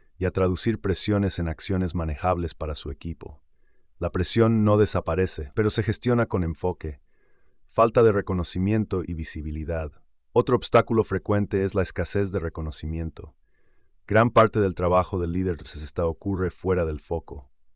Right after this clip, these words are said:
Previene problemas, alinea equipos y sostiene procesos que, cuando funcionan, pasan desapercibidos. Maxwell advierte que buscar validación externa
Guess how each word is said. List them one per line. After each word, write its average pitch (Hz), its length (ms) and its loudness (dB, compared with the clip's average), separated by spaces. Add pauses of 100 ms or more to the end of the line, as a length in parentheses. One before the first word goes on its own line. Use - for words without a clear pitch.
(120)
Previene 104 420 2
problemas, 90 800 -2
alinea 92 460 0
equipos 87 600 -6
y 87 60 -12
sostiene 107 440 -4
procesos 92 640 -4
que, 76 300 -10
cuando 78 240 -8
funcionan, 82 720 -6 (180)
pasan 95 400 -2
desapercibidos. 73 1000 -12 (140)
Maxwell 113 400 4
advierte 107 420 4
que - 80 -4
buscar 101 380 2
validación 95 560 0
externa 85 720 -4